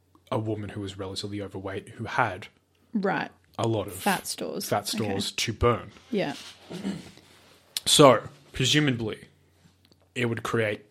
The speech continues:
Speaker 1: a very intense fire.
Speaker 2: Yeah, I still, I still hate it.
Speaker 1: Yeah, no, it's terrible. So, the idea that people just explode for no reason de-,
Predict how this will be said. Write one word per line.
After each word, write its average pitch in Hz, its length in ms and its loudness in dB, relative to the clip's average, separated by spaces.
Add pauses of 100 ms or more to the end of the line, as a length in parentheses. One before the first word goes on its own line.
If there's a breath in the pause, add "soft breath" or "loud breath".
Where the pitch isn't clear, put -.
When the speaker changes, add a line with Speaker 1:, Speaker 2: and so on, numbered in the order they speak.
(160)
Speaker 1:
a 110 80 -2
very 123 400 4
intense 120 320 -4
fire. - 400 -4 (720 soft breath)
Speaker 2:
Yeah, 208 220 4
I - 40 0
still, 196 560 0 (260)
I 220 40 -4
still 202 260 0
hate 190 260 -2
it. - 300 -8
Speaker 1:
Yeah, 127 240 2 (120)
no, 135 80 4
it's 123 160 2
terrible. 151 380 8 (680 loud breath)
So, 165 520 10 (1300)
the 151 160 8
idea 156 380 8
that 160 420 4 (400)
people 143 220 4
just 135 200 4
explode 107 540 -2 (640)
for - 120 0
no 120 120 2
reason 101 480 -4 (1800)
de-, 120 240 2